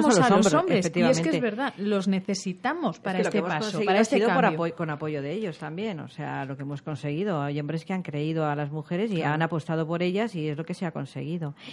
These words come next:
Speaker 1: Y yo quiero hacer unas, o-, otra pregunta. ¿Qué, os habéis encontrado alguna dificultad por ser mujer?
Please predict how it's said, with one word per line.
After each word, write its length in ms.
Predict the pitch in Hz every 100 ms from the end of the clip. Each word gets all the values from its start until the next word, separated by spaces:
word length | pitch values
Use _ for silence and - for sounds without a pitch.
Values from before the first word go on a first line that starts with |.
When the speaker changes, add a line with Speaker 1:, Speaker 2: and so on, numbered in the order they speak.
| -
Speaker 1:
Y 40 | -
yo 100 | 180
quiero 140 | 214
hacer 220 | 202 202
unas, 240 | 165 151 -
o-, 180 | - 151
otra 200 | 147 151
pregunta. 400 | 143 139 139 131 - - - _
¿Qué, 600 | 214 208 208 202 196 185 180 170 - - - -
os 100 | 175
habéis 160 | 185 196
encontrado 360 | 226 208 202
alguna 260 | 226 180 170
dificultad 540 | 160 165 151 139 147
por 120 | 190
ser 160 | 170 165
mujer? 360 | 151 143 156